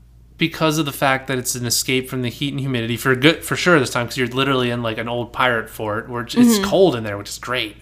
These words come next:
Speaker 2: Yes.
Speaker 1: Um,
Speaker 2: It
Speaker 1: it's an
Speaker 2: smells
Speaker 1: i-,
Speaker 2: of gunpowder.
Speaker 1: it's an iconic
Speaker 2: <laughs>
Speaker 1: ride that if you, if you're someone who has ridden this ride before the Pirates of the Caribbean movie franchise came out,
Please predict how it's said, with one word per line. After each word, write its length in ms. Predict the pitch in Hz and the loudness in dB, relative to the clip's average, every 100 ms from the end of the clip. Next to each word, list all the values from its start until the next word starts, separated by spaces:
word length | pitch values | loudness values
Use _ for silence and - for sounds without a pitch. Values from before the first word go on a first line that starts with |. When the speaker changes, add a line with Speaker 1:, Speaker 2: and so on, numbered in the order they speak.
| - | -10
Speaker 2:
Yes. 340 | 160 - - - - - - | -10 -8 -16 -16 -20 -20 -4
Speaker 1:
Um, 460 | 131 131 127 123 123 | 2 4 2 0 -2
Speaker 2:
It 20 | |
Speaker 1:
it's 100 | 196 | -2
an 60 | 202 | 2
Speaker 2:
smells 140 | 202 135 | 4 4
Speaker 1:
i-, 40 | |
Speaker 2:
of 100 | 180 | 2
gunpowder. 260 | 190 180 - | 0 0 0
Speaker 1:
it's 80 | 156 | 2
an 60 | |
iconic 640 | 135 - 151 156 - 208 | 2 0 0 4 4 6
Speaker 2:
<laughs> 0 | |
Speaker 1:
ride 580 | 131 117 110 107 110 - - - - - - - - - | 4 4 4 0 -4 -8 -12 -20 -20 -20 -20 -20 -20 -8
that 680 | 123 127 120 113 117 - - - - - - - - - - - - - - - | 0 2 2 2 -2 -6 -20 -20 -20 -20 -20 -20 -20 -20 -18 -18 -18 -20 -6 2
if 220 | 190 190 | 2 2
you, 80 | 180 | 2
if 240 | 220 226 | 2 2
you're 120 | 254 | 0
someone 440 | - - 175 175 165 | 0 -2 -2 0 0
who 160 | 151 135 | 0 -2
has 160 | 120 | -4
ridden 300 | 117 135 143 | -2 -2 0
this 220 | 147 - | -2 -2
ride 280 | 143 135 131 | 2 2 2
before 420 | 123 - 135 135 | -4 -6 -4 -2
the 60 | 127 | -2
Pirates 360 | - 123 127 147 | -2 0 0 -2
of 60 | |
the 60 | - | -4
Caribbean 380 | 131 127 123 107 | -4 -2 -4 -4
movie 600 | 110 127 139 175 175 - - | -4 -4 -2 -4 -6 -10 -12
franchise 580 | - 180 175 190 185 - | -4 -4 0 0 0 -2
came 260 | 196 190 | -4 0
out, 400 | 196 208 220 - | 2 2 0 -6